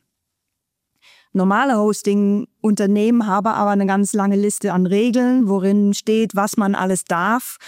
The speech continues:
und was man nicht darf. Und wenn ein Kunde gegen diese Regeln verstößt und es kommt eine Beschwerde, dann unternimmt dieses Hosting-Unternehmen auch Schritte,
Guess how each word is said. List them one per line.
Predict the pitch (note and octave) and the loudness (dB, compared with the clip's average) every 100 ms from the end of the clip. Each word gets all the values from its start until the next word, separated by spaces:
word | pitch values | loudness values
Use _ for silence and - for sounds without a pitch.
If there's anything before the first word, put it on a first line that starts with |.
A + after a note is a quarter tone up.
| - - | -18 -4
und | G3+ F#3 | -2 -2
was | F#3+ - | -2 -2
man | F3+ F3+ | 0 2
nicht | G3 - | 0 -2
darf. | F#3 E3 - - - _ _ - - - - | -4 -4 -8 -16 -18 _ _ -20 -20 -12 -2
Und | G3+ F#3+ | 0 2
wenn | G#3+ A#3+ A3+ A#3+ _ - | 2 4 2 0 _ -4
ein | G3 F#3+ | 0 0
Kunde | F3+ A#3+ C4 C4 B3+ B2+ - | 0 2 2 2 0 -4 -4
gegen | F#3+ G3+ G3 | -2 0 0
diese | G3 F#3 | 0 0
Regeln | F#3 G3+ G3+ | 0 2 0
verstößt | - F#3+ - G#3+ A#3+ - - - _ _ _ _ | -2 -6 -2 -2 -2 -4 -10 -14 _ _ _ _
und | G#3 G#3 | -6 -2
es | G#3 - | -2 0
kommt | A3 A3 | 0 2
eine | A3 F3+ | 2 2
Beschwerde, | F#3+ F3+ F#3+ G#3 A#3 C4 D4+ _ _ _ _ - | 0 0 0 0 0 0 -2 _ _ _ _ -2
dann | G3 A3+ _ _ | 0 0 _ _
unternimmt | - G#3 G3 G3+ A#3 - G#3 | -2 0 2 2 0 0 -2
dieses | F#3+ G3 F#3+ F3+ - - | 0 0 0 -2 -8 -2
Hosting-Unternehmen | F#3+ A3 - A3 G#3+ A3 G#3 G3 F#3+ G3+ G#3 A3+ - | 0 0 -2 0 0 0 0 2 2 2 2 0 -2
auch | F3+ | -4
Schritte, | - - A3+ C4+ C#4 | -4 -4 -2 0 0